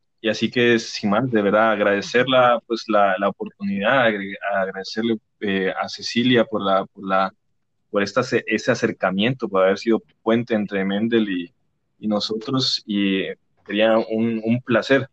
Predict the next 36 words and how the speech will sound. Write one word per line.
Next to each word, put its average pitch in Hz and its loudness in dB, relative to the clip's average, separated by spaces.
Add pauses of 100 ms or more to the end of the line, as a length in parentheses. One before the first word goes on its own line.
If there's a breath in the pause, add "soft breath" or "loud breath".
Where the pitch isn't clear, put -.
(120)
poder 101 2
seguir 104 -4
trabajando 101 0
con, 98 -4 (500 loud breath)
con, 95 -2
con 95 -6
Mendel, 139 0
eh, 95 -6 (360)
y, 120 4
y, 107 -6 (100)
y 110 0
bueno, 131 2
pues, - -10
de, 98 -6 (260)
de 110 -2
momento, 120 2
pues, 120 -2
yo 113 0
me, 127 2
yo 120 -2
continúo 127 2 (480)
trabajando 113 2
con, 110 -2
con 101 -4
trombonistas 107 -2
y 107 -8
músicos 123 -2
de, 95 0 (240)
de 104 -2
Guatemala, 107 0 (500)
pues, 107 0
en 101 2
este 104 0
momento, 113 2
pues, 104 0
muchos 110 0